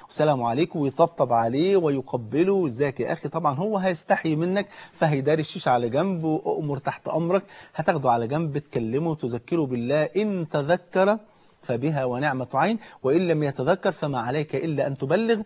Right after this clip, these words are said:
والأجر موفور وموجود عند الله سبحانه وتعالى،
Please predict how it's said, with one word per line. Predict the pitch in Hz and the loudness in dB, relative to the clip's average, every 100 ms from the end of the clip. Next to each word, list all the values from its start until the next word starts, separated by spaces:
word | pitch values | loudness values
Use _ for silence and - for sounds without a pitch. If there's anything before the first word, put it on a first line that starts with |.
| - - | -10 -6
والأجر | - - - 180 156 156 | -2 0 2 0 2 0
موفور | 139 139 - 190 202 202 | 0 -2 -2 0 0 0
وموجود | 185 147 139 135 117 175 180 156 | 0 0 0 -2 0 0 0 -2
عند | 143 165 143 | -2 0 -2
الله | 127 165 160 | 0 0 0
سبحانه | 147 120 - 160 147 | -4 -6 0 0 0
وتعالى، | 127 135 170 185 | 0 2 4 2